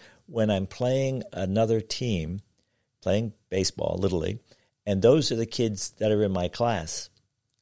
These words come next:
But they're on that other side, and they're seeing me on the side that I'm on. And I go back to school, and, uh,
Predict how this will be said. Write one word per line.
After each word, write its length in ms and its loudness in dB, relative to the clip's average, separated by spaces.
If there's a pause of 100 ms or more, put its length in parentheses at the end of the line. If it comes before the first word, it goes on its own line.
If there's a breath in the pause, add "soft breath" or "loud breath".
(380)
But 120 -2
they're 180 4
on 160 2
that 280 4
other 240 4
side, 540 -2 (600)
and 180 0
they're 180 6
seeing 520 2
me 400 -2 (420)
on 160 -2
the 80 0
side 420 0
that 120 -2
I'm 280 0
on. 320 -10 (840)
And 200 2
I 160 4
go 200 4
back 340 0
to 320 -4
school, 600 0 (500)
and, 360 2
uh, 260 2